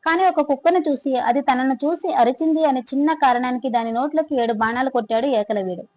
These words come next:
ఇలా కోపాన్ని అదుపులో ఉంచుకోలేని, ధర్మం అధర్మం తేడా తెలియకుండా అధర్మం వైపు మొగ్గే అతని వద్ద ఇంతటి విలువిద్య ఉంటే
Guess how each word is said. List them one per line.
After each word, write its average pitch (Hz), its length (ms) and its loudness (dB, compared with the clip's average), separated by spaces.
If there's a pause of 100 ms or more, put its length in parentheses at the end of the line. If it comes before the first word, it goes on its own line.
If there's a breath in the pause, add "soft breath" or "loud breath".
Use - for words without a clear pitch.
(140)
ఇలా 254 160 2
కోపాన్ని 294 500 2
అదుపులో 269 320 2
ఉంచుకోలేని, 233 680 -2 (120)
ధర్మం 254 360 2
అధర్మం 247 400 2
తేడా 226 260 0
తెలియకుండా 247 600 -2 (180)
అధర్మం 277 420 2
వైపు 320 200 0
మొగ్గే 247 400 0
అతని 214 240 -2
వద్ద 208 240 -2
ఇంతటి 247 420 -2
విలువిద్య 262 420 -2
ఉంటే 220 300 -4